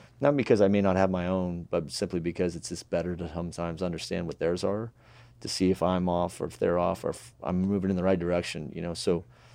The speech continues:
I hope that people come and enjoy that conference to learn more about the space,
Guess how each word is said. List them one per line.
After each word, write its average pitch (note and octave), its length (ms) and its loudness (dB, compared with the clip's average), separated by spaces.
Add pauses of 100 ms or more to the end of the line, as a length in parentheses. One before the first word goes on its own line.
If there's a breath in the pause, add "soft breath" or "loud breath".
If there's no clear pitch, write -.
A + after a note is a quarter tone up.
(460 soft breath)
I F#2 60 -2
hope F#2 160 0
that E2 100 0
people E2+ 240 -2
come F2+ 160 0
and F2 60 0
enjoy F2 260 -2
that E2 160 -2
conference D#2+ 460 -6
to - 100 -4
learn F2 420 -2
more D#2+ 140 -4
about D#2 220 -6
the C#2+ 60 -12
space, - 520 -4